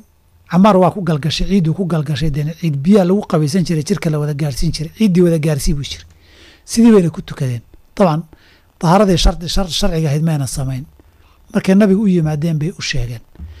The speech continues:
Sida loo gabagabaystuu baray, laakiin salaaddii soo celiya ma dhihin. Taban, fuqaha qabta way jiraan. Lixurmatil waqti baad u tukan.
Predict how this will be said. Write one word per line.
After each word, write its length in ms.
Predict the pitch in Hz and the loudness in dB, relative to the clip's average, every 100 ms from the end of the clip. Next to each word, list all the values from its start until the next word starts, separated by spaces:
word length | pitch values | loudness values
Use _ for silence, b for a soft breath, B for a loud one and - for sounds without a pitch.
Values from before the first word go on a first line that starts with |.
| B B B | B B B
Sida 300 | - 226 202 | 0 4 6
loo 240 | 196 220 | 6 6
gabagabaystuu 840 | 170 175 160 151 160 160 - 214 160 | 4 2 0 0 0 0 0 -2 0
baray, 340 | 139 139 147 - | 0 -2 -6 -6
laakiin 240 | 165 139 190 | -8 -4 -4
salaaddii 340 | 165 185 160 | -2 -4 -4
soo 140 | 139 185 | -6 -8
celiya 260 | 143 139 123 | -6 -8 -10
ma 100 | 131 | -12
dhihin. 180 | 107 - _ _ _ _ _ b b b b b b _ _ _ _ - | -18 -20 _ _ _ _ _ b b b b b b _ _ _ _ -2
Taban, 220 | 226 185 | 0 2
fuqaha 320 | - - 185 202 | -2 0 0 2
qabta 280 | 165 143 165 | 0 -2 -2
way 140 | 156 | -2
jiraan. 480 | 143 143 135 131 156 _ | -4 -6 -6 -6 -10 _
Lixurmatil 540 | 165 - 208 151 - 156 | -6 -2 0 0 -2 -4
waqti 240 | 160 - | -4 -6
baad 140 | 147 147 | -8 -8
u 60 | |
tukan. 340 | 135 - - | -12 -14 -12